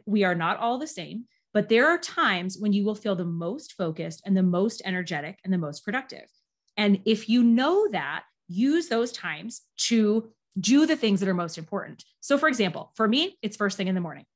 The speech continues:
I am a very, like, obscenely early riser, and first thing in the morning, I am with it, right? But for others of you, it is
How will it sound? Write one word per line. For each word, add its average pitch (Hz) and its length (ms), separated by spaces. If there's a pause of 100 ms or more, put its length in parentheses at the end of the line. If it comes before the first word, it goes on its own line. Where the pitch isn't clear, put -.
I 175 120
am 170 120
a 165 60
very, 202 520 (220)
like, 175 240
obscenely 226 560
early 196 280
riser, 185 500 (320)
and 190 120
first 208 240
thing 226 100
in 220 80
the 208 60
morning, 180 420 (100)
I 202 220
am 185 340
with 175 220
it, - 180
right? 175 300 (440)
But 277 380 (220)
for - 260
others 392 340
of 190 120
you, 185 320
it 202 160
is 185 320